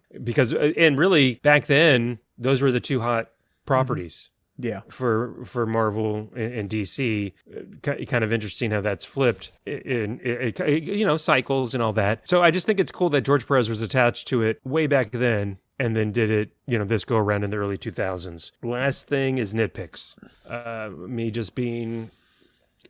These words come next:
Speaker 1: it, it, I know this isn't necessarily a book of its time,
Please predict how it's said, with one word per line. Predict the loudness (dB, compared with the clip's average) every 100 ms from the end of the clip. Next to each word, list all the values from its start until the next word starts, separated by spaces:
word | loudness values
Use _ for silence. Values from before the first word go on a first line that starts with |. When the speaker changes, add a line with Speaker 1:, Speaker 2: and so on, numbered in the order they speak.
| _
Speaker 1:
it, | -10
it, | -8 -8 0 0 0 -8 -16 _ -18 -2
I | 0
know | 2
this | 0 -2
isn't | -4 -4 -2
necessarily | -4 -2 -2 0
a | -2
book | -2 -2
of | -4
its | -4
time, | -6 -6 -4 -4 -6